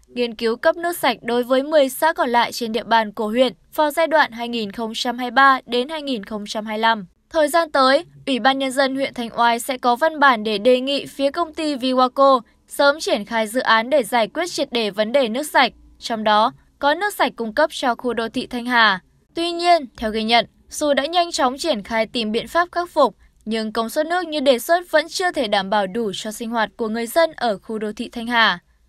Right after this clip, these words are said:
Đối diện với tình trạng này, bà Nguyễn Thị Lý, tổ trưởng tổ dân phố số bảy cho biết, việc mất nước sinh hoạt đột ngột đã khiến cuộc sống của người dân khốn khổ. Từ trẻ nhỏ đến cụ già bảy mươi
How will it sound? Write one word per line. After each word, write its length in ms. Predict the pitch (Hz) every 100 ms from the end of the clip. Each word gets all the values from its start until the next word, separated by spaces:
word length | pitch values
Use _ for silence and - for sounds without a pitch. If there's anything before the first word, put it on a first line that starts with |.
| _ _
Đối 200 | 302 320
diện 240 | 349 359
với 120 | 240 247
tình 200 | 311 247
trạng 220 | 269 233
này, 300 | 240 233 202 _ _
bà 180 | 277 294
Nguyễn 300 | 277 277 320
Thị 120 | 349
Lý, 380 | - 240 247 311 - _
tổ 180 | - 277
trưởng 300 | 247 277 233
tổ 140 | 226 202
dân 200 | 226 226
phố 220 | 240 220
số 180 | 220 233
bảy 220 | 277 214
cho 160 | 208
biết, 240 | 202 254 339 _ _ _ _
việc 220 | 247 220
mất 120 | 214 254
nước 180 | 320
sinh 200 | 339 269
hoạt 220 | 254 233 -
đột 220 | 240 226
ngột 200 | 262 247 190 _ _
đã 140 | 277 302
khiến 220 | 311 320
cuộc 160 | 359 269
sống 320 | - 247 269
của 100 | 294
người 160 | 208
dân 260 | 185 214 202
khốn 240 | - 202
khổ. 320 | 208 294 220 180 _ _ _ _ -
Từ 160 | 311
trẻ 200 | 277 277
nhỏ 300 | 226 233 214
đến 280 | 196 214 214
cụ 160 | 302 226
già 240 | 254 233
bảy 180 | 220 208
mươi 140 | 214